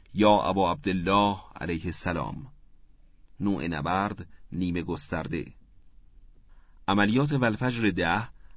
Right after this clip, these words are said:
علاوه بر آزادسازی حلبچه و تصرف چند ارتفاع مهم در منطقه، سبب نزدیکی رزمندگان ایران به تأسیسات سد دربندی خان گردید.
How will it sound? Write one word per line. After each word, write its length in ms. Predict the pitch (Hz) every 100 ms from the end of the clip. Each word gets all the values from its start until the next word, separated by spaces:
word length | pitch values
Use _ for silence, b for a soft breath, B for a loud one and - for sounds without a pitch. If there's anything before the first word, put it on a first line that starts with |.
| -
علاوه 300 | 90 87 95
بر 180 | 98 98
آزادسازی 840 | - 92 92 101 - 98 98 113 113
حلبچه 640 | 101 87 69 - - 60
و 120 | 73
تصرف 540 | 85 85 92 95 98
چند 420 | 98 - 104 104 87
ارتفاع 560 | 90 - 92 98 -
مهم 380 | 92 92 98 107
در 180 | 113 104
منطقه، 680 | 92 87 82 69 71 101 - b b b -
سبب 320 | - 117 143
نزدیکی 580 | 127 113 110 107 131 120
رزمندگان 640 | 107 104 104 104 117 120
ایران 480 | 110 95 92 113 117 b b
به 100 | 95
تأسیسات 720 | 95 - - 101 - 110 104
سد 300 | 98 95 85
دربندی 680 | 85 85 76 87 82 90 95
خان 220 | - 90
گردید. 580 | - - - - -